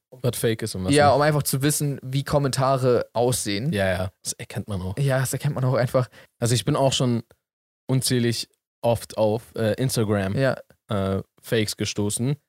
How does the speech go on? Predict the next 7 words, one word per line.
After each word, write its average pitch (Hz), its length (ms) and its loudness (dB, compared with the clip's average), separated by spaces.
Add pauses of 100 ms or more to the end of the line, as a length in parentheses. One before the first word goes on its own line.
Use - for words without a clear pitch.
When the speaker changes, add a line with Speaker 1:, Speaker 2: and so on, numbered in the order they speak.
(360)
Speaker 1:
Auf 117 160 0
YouTube 147 380 0
auch, 151 340 2 (500)
aber 113 680 2 (300)
das - 440 -4
war 120 260 -2
mir 120 180 -2